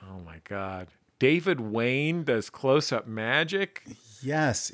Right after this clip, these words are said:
Speaker 2: Paul and I have had him on our Twitch show, and he will do magic for the camera, and it is impressive.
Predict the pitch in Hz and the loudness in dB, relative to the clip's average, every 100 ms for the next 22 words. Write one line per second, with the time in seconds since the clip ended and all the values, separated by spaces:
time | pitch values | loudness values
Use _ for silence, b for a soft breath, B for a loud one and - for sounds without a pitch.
0 | - 147 170 147 127 127 127 120 123 123 | 0 2 4 2 2 0 0 0 2 2
1 | 123 117 107 101 - 151 - - 110 101 | 2 2 2 0 -2 -2 -2 -2 0 2
2 | 107 131 120 113 95 135 143 139 113 117 | 2 2 2 0 2 4 6 6 4 2
3 | 143 127 104 92 - 113 107 - 131 143 | 2 2 0 -2 -2 -2 -2 -4 -2 0
4 | 120 98 101 120 139 156 156 180 - - | 0 0 0 2 4 4 2 0 0 -4
5 | 214 165 110 87 | 2 4 4 2